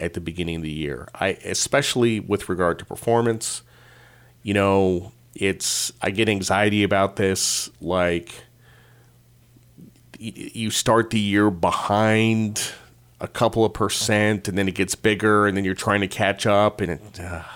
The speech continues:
I hate it, you know. So, remember, the markets do whatever makes fools of people most of the time.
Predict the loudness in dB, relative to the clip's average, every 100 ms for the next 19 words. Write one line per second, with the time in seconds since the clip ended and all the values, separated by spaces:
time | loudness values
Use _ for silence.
0 | -20 _ _ -20 -20 -20 -20 -20 _ -12
1 | -6 -4 -4 -6 -12 _ _ _ _ -20
2 | -10 -6 -4 -6 -12 _ _ _ _ _
3 | _ _ _ -20 -10 -2 -2 -2 -6 -18
4 | _ _ _ _ _ _ _ _ _ _
5 | _ _ _ _ _ -20 -20 -20 -20 -12
6 | 0 4 6 6 6 6 4 4 0 0
7 | 2 4 4 4 2 2 2 0 -2 -6
8 | -4 -4 -2 -4 -6 -4 -4 -2 -2 -2
9 | -6 -8 -8 -8 -8 -12 -12 -14